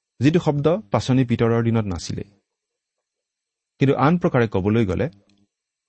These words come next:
সেই শব্দটো তেতিয়াও অলপ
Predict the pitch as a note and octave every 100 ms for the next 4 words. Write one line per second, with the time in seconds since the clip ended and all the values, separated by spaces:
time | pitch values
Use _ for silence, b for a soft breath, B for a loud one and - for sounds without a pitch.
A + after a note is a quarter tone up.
0 | _ D#3+ D#3+ C#3+ D3+ - F#2+ - _ _
1 | _ A#2+ A#2 C3 F#2 G2+ _ _ _ -
2 | G2+ G#2